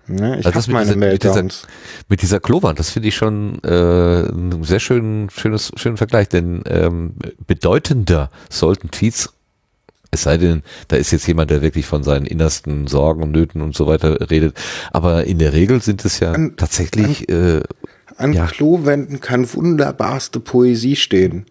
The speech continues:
Speaker 1: ja?
Speaker 2: Okay.
Speaker 1: Traurigste Texte können dort stehen. Das
Speaker 2: Okay.
Speaker 1: ist alles möglich, aber, äh,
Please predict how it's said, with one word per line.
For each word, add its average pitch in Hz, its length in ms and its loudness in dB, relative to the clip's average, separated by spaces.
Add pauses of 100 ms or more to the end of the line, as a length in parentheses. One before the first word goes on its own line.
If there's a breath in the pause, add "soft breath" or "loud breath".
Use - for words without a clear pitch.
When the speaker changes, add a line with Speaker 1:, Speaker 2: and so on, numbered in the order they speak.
(140)
Speaker 1:
ja? 127 380 0
Speaker 2:
Okay. 82 500 -4
Speaker 1:
Traurigste 156 840 0
Texte 139 440 -2
können 101 340 0
dort 85 220 -2
stehen. 85 460 -4 (180)
Das - 160 -4
Speaker 2:
Okay. - 80 -6
Speaker 1:
ist 87 200 -4
alles 170 360 0
möglich, 143 600 2
aber, 110 460 2
äh, - 140 -8